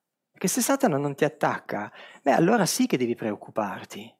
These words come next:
perché allora vuol dire che già ti stai allontanando da solo da Dio e non ha nessun motivo di attaccarti o di ostacolarti.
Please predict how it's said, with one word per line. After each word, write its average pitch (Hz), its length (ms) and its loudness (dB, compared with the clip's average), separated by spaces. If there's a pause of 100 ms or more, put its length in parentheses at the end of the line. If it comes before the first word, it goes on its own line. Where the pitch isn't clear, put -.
(520)
perché - 200 -12
allora 233 260 4
vuol 143 160 4
dire 170 200 4
che - 120 -2
già 220 120 2
ti 208 140 0
stai - 220 -2
allontanando 214 580 4
da 190 100 6
solo 254 380 4
da 180 100 8
Dio 170 400 8 (200)
e - 80 6
non 247 140 8
ha 262 60 10
nessun 254 320 6
motivo 269 420 8
di 185 120 8
attaccarti 135 880 4 (140)
o 180 80 2
di 175 100 4
ostacolarti. 131 1000 2